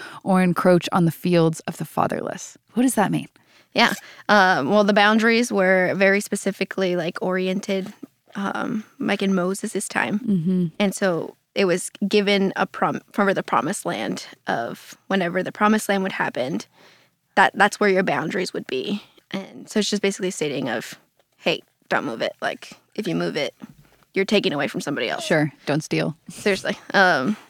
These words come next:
Speaker 2: it's, it was that simple. But yeah, I'm sure there was still people that would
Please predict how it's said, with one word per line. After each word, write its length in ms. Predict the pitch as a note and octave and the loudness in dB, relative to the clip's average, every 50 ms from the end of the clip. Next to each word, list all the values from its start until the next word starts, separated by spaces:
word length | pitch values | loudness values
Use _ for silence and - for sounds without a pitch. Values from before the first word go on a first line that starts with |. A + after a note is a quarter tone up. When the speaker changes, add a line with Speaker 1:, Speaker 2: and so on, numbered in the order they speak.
| _ _ _ _ - | _ _ _ _ -2
Speaker 2:
it's, 260 | - G3 F#3 - - - - | -2 -2 -2 -2 -12 -10 -2
it 120 | - G#3 | 2 2
was 140 | G#3 F#3+ G3 | 2 4 4
that 160 | - G#3 F#3+ - | 4 4 4 4
simple. 500 | - G#3 G3+ G3+ - F3+ D#3 E3+ G#3+ A3+ - - - - - _ _ | 2 0 0 0 0 -2 0 0 -2 -2 -4 -10 -20 -20 -20 _ _
But 100 | - G#3 | 0 2
yeah, 80 | G3+ E3+ - | 2 4 2
I'm 80 | G3+ G#3 | 2 2
sure 160 | - G#3 F#3+ | 2 4 4
there 80 | F3+ | 2
was 100 | E3 G3 | 2 0
still 160 | - - - - | -2 -4 -4 -4
people 300 | - F#3 A#3 - E3 C3 | -4 -6 -4 -4 -2 -2
that 180 | G#2 - - _ _ - - - _ _ _ _ _ _ _ - | -2 -4 -6 _ _ -20 -20 -20 _ _ _ _ _ _ _ -12
would 260 | - G#2 - - - | -8 -6 -6 -6 -8